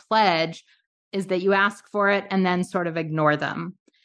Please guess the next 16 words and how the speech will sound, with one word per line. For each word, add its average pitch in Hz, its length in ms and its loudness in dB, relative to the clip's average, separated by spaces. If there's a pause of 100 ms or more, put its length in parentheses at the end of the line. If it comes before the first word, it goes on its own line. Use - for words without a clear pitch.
(160)
And 202 160 2
so 202 280 2
you 190 280 -2
do 240 460 -2
want 190 480 0
a 180 60 -10
communications 190 1000 -2
plan, 185 400 0
a 170 80 -2
cultivation 180 800 -4
plan, 185 400 0
a 170 80 -2
stewardship 202 680 -2
plan 190 340 -2
in 180 140 -4
place 247 480 2